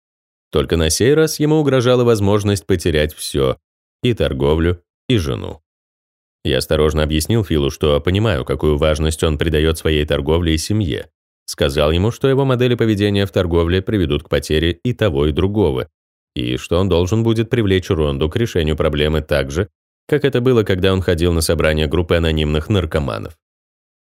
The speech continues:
Фил с готовностью воспринял эту идею и тут же передал Ронде трубку, когда я захотел вновь поговорить с нею.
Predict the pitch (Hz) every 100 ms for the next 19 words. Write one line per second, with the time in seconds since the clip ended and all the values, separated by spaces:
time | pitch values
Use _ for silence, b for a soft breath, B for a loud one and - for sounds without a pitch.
0 | _ - 85 90 87 110 101 95 123 110
1 | 73 - 71 67 - 80 76 78 76 78
2 | 87 104 73 - _ 135 127 147 120 117
3 | 107 101 92 85 87 80 80 123 139 131
4 | - 120 123 120 110 104 104 95 87 85
5 | 82 107 87 76 65 - - 50 50